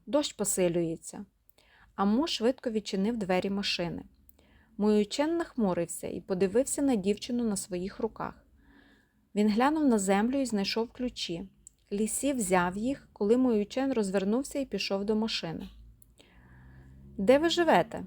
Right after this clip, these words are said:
запитав Муючен Сісяє, допомагаючи їй сісти у машину. Однак Сісяє вже міцно спала і зовсім не чула його. Кашель. Сісяє незручно нахилилася до вікна після того, як трохи покашляла.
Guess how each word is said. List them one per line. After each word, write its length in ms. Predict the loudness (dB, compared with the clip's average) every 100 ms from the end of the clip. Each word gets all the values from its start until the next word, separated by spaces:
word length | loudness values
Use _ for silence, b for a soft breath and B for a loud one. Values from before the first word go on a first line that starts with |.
| -14 -20 -8
запитав 500 | -6 -6 -4 -2 0
Муючен 760 | 0 0 0 -2 -2 -2 -4 -8
Сісяє, 720 | -10 -4 -2 0 2 2 0 -2
допомагаючи 800 | -4 -2 -2 0 0 -2 -4
їй 120 | -6 -4
сісти 400 | -2 -4 -4 -4
у 60 |
машину. 520 | -4 -4 -4 -6 -6 -10 -16 -20 -20 -20 b b b b b b b -6
Однак 380 | -2 2 0 0
Сісяє 600 | -4 -4 0 0 2 -2
вже 180 | 0 2
міцно 400 | 2 -2 -4 -6
спала 520 | -6 -4 -2 -2 -6 -12
і 60 |
зовсім 400 | -2 0 0 0
не 120 | 0 0
чула 380 | -4 -4 -2
його. 340 | -4 -6 -8 -12 -18 _ _ _ _ _ _ _ _
Кашель. 500 | -4 -2 -2 -4 -10 -16 _ _ _ _ _ _ _ _ _ _ _ _ _ _ _ _ _ _
Сісяє 540 | -6 -2 0 0 0 4
незручно 560 | 2 2 -2 -2 -2
нахилилася 640 | 0 0 0 2 0 -2 -4
до 120 | -2
вікна 380 | -4 -4 -4 -4
після 260 | -6 -6 -4
того, 220 | -2 -2
як 180 | -2 -4
трохи 320 | -6 -6 -8
покашляла. 640 | -10 -8 -8 -8 -12 -12